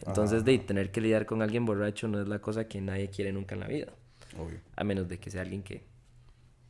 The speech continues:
Speaker 1: te caiga muy bien y ni así. <laughs>
Speaker 2: Ajá,
Speaker 1: Y ni
Speaker 2: ajá,
Speaker 1: así, digamos.
Speaker 2: ajá.
Speaker 1: Uno siempre tiene un compa borracho en eso.
Speaker 2: Sí, a la, subió a la par tuya jodiendo.
Speaker 1: Mae, pf, le escupen todo uno, mae.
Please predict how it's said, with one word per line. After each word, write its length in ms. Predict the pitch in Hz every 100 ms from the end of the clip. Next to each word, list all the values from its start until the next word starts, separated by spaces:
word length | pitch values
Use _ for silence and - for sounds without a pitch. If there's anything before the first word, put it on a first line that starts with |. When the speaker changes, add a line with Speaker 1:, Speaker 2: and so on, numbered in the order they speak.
| -
Speaker 1:
te 100 | 98
caiga 220 | 95 98
muy 200 | 101 104
bien 260 | 101 113 123 120
y 100 | 113
ni 80 |
así. 260 | 90 113 110 -
<laughs> 40 | -
Speaker 2:
Ajá, 280 | - 233 -
Speaker 1:
Y 320 | 208 190 - 120
ni 60 |
Speaker 2:
ajá, 120 | 104
Speaker 1:
así, 80 | 95
digamos. 320 | 120 110 104 92
Speaker 2:
ajá. 80 |
Speaker 1:
Uno 100 | 104
siempre 260 | 98 113 98
tiene 140 | 104
un 60 | 107
compa 300 | 101 101 104
borracho 420 | 101 92 95 -
en 80 | 95
eso. 120 | 95
Speaker 2:
Sí, 220 | 147 143
a 160 | 127 120
la, 280 | 110 107 107
subió 220 | 110 110
a 20 |
la 140 | 120 123
par 220 | 120 120
tuya 320 | 113 117 117
jodiendo. 580 | 101 98 107 110 107 110
Speaker 1:
Mae, 1080 | 143 185 208 220 220 226 226 226 220 202 151
pf, 240 | - -
le 60 | -
escupen 320 | - 123 123
todo 680 | 123 127 127 135 135 135 151
uno, 260 | 127 123
mae. 480 | 117 117 120 117 113